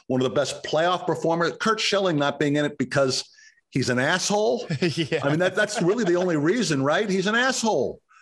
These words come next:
Speaker 1: I mean, Ty Cobb went into the stands during a game once when he was playing and beat almost to death a handicapped person. But he's
Speaker 2: He also
Speaker 1: in the Hall of Fame.
Speaker 2: He also bragged about killing a guy once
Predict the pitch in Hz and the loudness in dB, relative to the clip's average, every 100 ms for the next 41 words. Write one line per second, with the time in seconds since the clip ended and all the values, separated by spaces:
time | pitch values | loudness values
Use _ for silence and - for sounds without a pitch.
0 | - - - 165 175 175 175 - 226 254 | -20 -20 -4 -2 0 0 -2 -2 0 0
1 | 262 - 214 220 190 139 135 151 - _ | -2 -4 0 2 2 0 0 -4 -8 _
2 | _ _ _ - 151 233 226 185 156 - | _ _ _ -4 0 2 2 0 0 -2
3 | - 208 202 165 139 - 170 170 135 104 | 0 0 2 0 -2 0 0 0 -2 0
4 | 175 196 147 131 135 131 131 - - 160 | 0 0 0 0 0 0 0 -2 -4 0
5 | 160 135 127 127 _ - - - _ - | 0 0 -2 -6 _ -20 -20 -20 _ -2
6 | 156 156 113 - 226 254 247 - 185 208 | 0 0 -4 -2 0 0 -4 -2 0 2
7 | 202 - - 160 - 190 214 190 - - | 0 -2 -2 -2 -2 -2 0 -2 -8 -16
8 | - - 151 175 262 233 - 151 - 131 | -10 -4 0 2 0 0 0 -2 0 -2
9 | 95 - 76 - _ _ _ _ _ _ | 0 -2 -6 -10 _ _ _ _ _ _
10 | _ _ _ _ - 120 160 220 202 139 | _ _ _ _ -6 -2 0 0 0 0
11 | 143 131 127 175 196 170 202 208 226 294 | 0 -2 0 0 0 0 0 0 0 0
12 | 214 165 180 170 156 139 160 147 127 113 | -2 0 -2 0 -2 0 -2 0 0 0
13 | 104 98 78 - - | 0 -2 -4 -4 -6